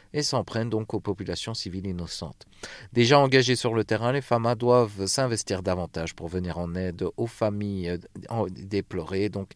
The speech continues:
et aux déplacés qui ont été dépouillés de tous leurs biens. Des sources locales proches des soldats maliens évoquent que plus de quatre-vingts terroristes ont été tués.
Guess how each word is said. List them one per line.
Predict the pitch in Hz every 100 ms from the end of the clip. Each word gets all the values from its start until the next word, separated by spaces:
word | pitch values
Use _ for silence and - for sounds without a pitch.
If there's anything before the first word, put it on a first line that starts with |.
| - - -
et | 120
aux | 147
déplacés | 160 170 135 120 - 131 143 151 135
qui | - 143
ont | 135
été | 120 - - 110
dépouillés | 101 147 135 104 98 113
de | 98
tous | - 165
leurs | 135 101
biens. | 95 101 92 - - - - - - _ _ _ - - - -
Des | 120
sources | - 139 -
locales | 127 120 127 110
proches | - 131 147 - 131
des | 131 147
soldats | 143 123 120
maliens | 110 104 120
évoquent | 120 101 117 120 - - -
que | -
plus | 127 165
de | 143 123
quatre-vingts | - 170 156 - 113 117 123
terroristes | - 104 90 117 123 -
ont |
été | 101 95 85 120
tués. | - 101 78